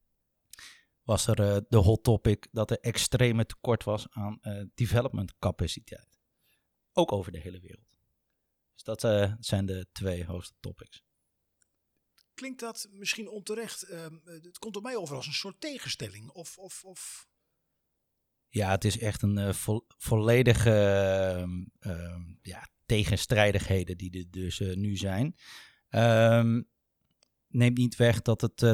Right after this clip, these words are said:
Speaker 1: toch, eh, bij elkaar brengt. Ehm,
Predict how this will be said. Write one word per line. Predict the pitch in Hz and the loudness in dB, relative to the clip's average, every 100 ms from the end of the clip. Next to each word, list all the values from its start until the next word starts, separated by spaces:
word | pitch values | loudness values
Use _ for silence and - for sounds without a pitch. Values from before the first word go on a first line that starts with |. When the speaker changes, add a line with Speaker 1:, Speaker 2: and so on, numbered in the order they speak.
| - | 4
Speaker 1:
toch, | - 127 - | 4 4 4
eh, | 110 101 | 2 6
bij | 110 | 6
elkaar | 107 104 113 104 87 | 6 6 6 6 6
brengt. | 98 80 - - _ - _ _ | 2 0 -6 -20 _ -20 _ _
Ehm, | - 98 98 95 95 95 95 | -4 -2 0 2 2 0 0